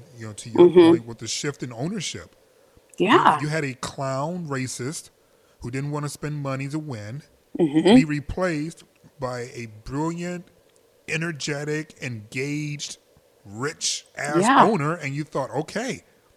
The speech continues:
Speaker 1: th-, things are changing."
Speaker 2: Yeah.
Speaker 1: You know, you still got the coach.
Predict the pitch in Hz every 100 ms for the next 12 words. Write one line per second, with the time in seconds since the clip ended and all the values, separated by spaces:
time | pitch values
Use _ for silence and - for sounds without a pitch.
0 | _ _ _ 113 135 - - 147 165 -
1 | 175 277 147 90 - _ _ _ _ _
2 | _ 151 185 175 147 147 - 147 160 160
3 | - - - 160 220 -